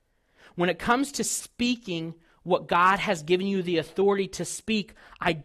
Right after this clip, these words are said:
I don't want to encourage you just to start s-, yammering on and saying things. That's not how this is supposed to work. It's supposed to be faith comes by hearing the word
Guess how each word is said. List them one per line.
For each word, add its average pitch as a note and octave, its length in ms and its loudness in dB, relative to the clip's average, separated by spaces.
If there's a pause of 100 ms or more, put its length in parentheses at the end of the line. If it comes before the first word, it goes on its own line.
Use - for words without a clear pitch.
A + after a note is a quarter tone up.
I E3+ 120 2
don't F3 380 2
want G#3+ 200 0
to F#3 120 -6
encourage F3+ 420 -4
you E3 80 -4
just F3 280 -6
to E3+ 80 -6
start E3+ 340 -2
s-, - 280 -8
yammering E3+ 720 -2
on D#3+ 240 0
and C#3 160 -6
saying D3 300 -8
things. - 380 -20 (1400)
That's D3+ 200 -6
not F#3 260 2
how - 180 0
this F3 180 -4
is E3+ 100 -10
supposed - 380 -6
to C#3+ 60 -8
work. D3 340 -10 (280)
It's C4+ 180 0
supposed A3+ 500 2
to A3+ 60 0
be F#3+ 360 -4 (180)
faith B3+ 520 2 (180)
comes A#3 800 2 (420)
by D#3+ 240 2
hearing A3 560 -2
the C#4+ 80 2
word F#3+ 540 2